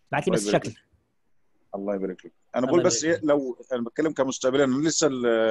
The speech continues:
Speaker 2: البروفايلات ما
Speaker 1: اه، بص،
Speaker 2: اتشرحتش.
Speaker 1: اه، البروفايل ان شاء الله المره الجايه انا كده كده كنت هشرح حاجه شبه كده، اللي هو لو انا عندي ايتمز موجوده في الطبيعه وعايز اضيفها للبروفايل عشان اعمل بيها اي حاجه تانية، يعني على سبيل المثال زي ما انت بتقول، لو انا عندي سور جنب مني وعايز اوضح ان السور ده موجود وشكل السور ايه،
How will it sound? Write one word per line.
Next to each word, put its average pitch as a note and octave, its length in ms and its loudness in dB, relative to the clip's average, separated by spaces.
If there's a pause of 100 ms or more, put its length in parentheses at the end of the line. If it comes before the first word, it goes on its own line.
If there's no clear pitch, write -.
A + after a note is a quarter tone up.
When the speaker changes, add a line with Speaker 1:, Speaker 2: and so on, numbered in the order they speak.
Speaker 2:
البروفايلات B2 540 -2
ما B2+ 60 -6
Speaker 1:
اه، - 20 -10
بص، - 100 -14
Speaker 2:
اتشرحتش. G#3 400 2
Speaker 1:
اه، G#3+ 180 6
البروفايل F#3+ 320 4
ان A3 80 2
شاء A3+ 100 4
الله A3 120 2
المره A3 140 2
الجايه A3 180 2
انا G#3 80 0
كده G#3 220 0
كده G#3+ 120 0
كنت F#3 120 -6
هشرح G3 320 -2
حاجه G3+ 200 -6
شبه G3 220 -2
كده، G#3+ 220 -2
اللي F#3 120 0
هو G3 80 4
لو F#3+ 100 2
انا F#3+ 100 2
عندي F#3 320 -2
ايتمز F#3 420 0
موجوده C#3+ 720 -2
في - 100 -12
الطبيعه F#3+ 520 0
وعايز F3 320 0
اضيفها F3+ 300 -2
للبروفايل E3+ 480 -2
عشان F3 220 -4
اعمل F#3 140 -6
بيها F3+ 160 -4
اي F3 120 -6
حاجه F3 140 -8
تانية، C3 280 -6
يعني G#2+ 200 -8
على A2+ 120 -8
سبيل D3+ 140 -4
المثال E3 320 0 (220)
زي D#3+ 100 0
ما D#3+ 60 2
انت D#3 80 -2
بتقول، F3 360 2 (280)
لو F#3 100 6
انا G3 100 6
عندي G3 240 2
سور G#3 200 2
جنب F#3 200 0
مني G#3+ 240 2
وعايز F#3 260 0
اوضح F#3 320 2
ان F3 100 -4
السور F3+ 260 -6
ده F#3 80 -2
موجود E3+ 420 -2
وشكل D3 280 -4
السور D#3+ 280 -10
ايه، C3+ 220 -6